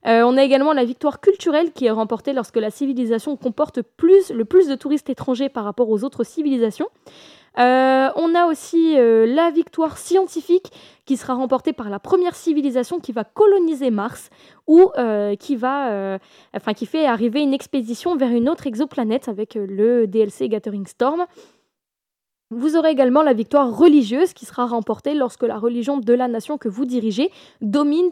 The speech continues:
toutes les autres religions et civilisations. Euh, c'est une victoire qui est d'ailleurs impossible avec l'un des dirigeants du Congo qui ne peut créer de religion à lui tout seul.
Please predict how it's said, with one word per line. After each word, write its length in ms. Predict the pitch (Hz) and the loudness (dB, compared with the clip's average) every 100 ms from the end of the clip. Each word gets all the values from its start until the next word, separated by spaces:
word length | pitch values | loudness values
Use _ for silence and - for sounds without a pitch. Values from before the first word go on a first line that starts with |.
| - | 4
toutes 220 | 415 - | 4 4
les 180 | 359 294 | 2 0
autres 240 | 330 285 | -2 -2
religions 420 | 262 262 254 294 | -2 -2 -2 -2
et 80 | 311 | -2
civilisations. 800 | 226 - 330 311 247 233 - 233 - - _ _ | -2 -2 0 0 0 -2 -2 -4 -6 -20 _ _
Euh, 320 | 220 214 208 196 | -4 0 0 -2
c'est 140 | - | -4
une 120 | 262 | -6
victoire 280 | 214 196 269 | -4 -4 -4
qui 240 | - - | -6 -4
est 60 | 226 | -2
d'ailleurs 260 | 214 233 269 | 2 0 0
impossible 440 | 262 247 339 240 | -4 -6 -4 -2
avec 140 | 214 | -4
l'un 120 | 285 302 | -4 -6
des 120 | 247 | -6
dirigeants 400 | 254 311 285 302 | -6 -4 -4 -6
du 120 | 214 | -8
Congo 400 | - 381 277 392 | -6 -4 -2 -2
qui 160 | - 226 | -4 -4
ne 80 | 214 | -4
peut 260 | - 339 - | -2 -2 -2
créer 260 | _ 277 311 | _ -8 -6
de 160 | 269 254 | -4 -4
religion 500 | 247 226 208 247 302 | -2 -4 -4 -4 -4
à 80 | |
lui 140 | 226 262 | -4 -6
tout 140 | 254 | -8
seul. 260 | - 208 | -6 -4